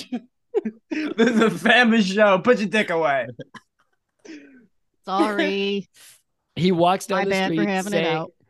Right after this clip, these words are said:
Speaker 1: see-, saying hi to, uh, the other shopkeepers as they open their store. He's, uh, he's, I think he's, like, gently juggling, like, a set of keys as he walks to his own store,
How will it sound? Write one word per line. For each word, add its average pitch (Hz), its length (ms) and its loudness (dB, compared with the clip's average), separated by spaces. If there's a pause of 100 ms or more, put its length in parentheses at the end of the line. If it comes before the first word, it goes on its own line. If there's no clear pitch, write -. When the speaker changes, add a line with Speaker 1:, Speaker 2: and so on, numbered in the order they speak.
(120)
Speaker 1:
see-, 175 440 0
saying 175 380 -4
hi 160 340 -4
to, 143 480 -10
uh, 120 320 -8
the 127 140 -12
other 139 140 -10
shopkeepers 131 500 -8
as 120 80 -12
they 120 120 -8
open 117 180 -10
their 113 80 -12
store. 123 220 -12
He's, 127 380 -14
uh, 120 260 -6
he's, 123 240 -10
I 131 100 -8
think 143 160 -6
he's, 127 160 -8
like, 123 220 -4
gently 127 360 -4
juggling, 123 460 -2
like, 110 180 -4
a 107 60 -10
set 113 220 -6
of 107 100 -14
keys 127 340 -8
as 110 100 -16
he 120 60 -14
walks 113 280 -8
to 127 120 -10
his 123 180 -6
own 143 280 -2
store, 156 420 -4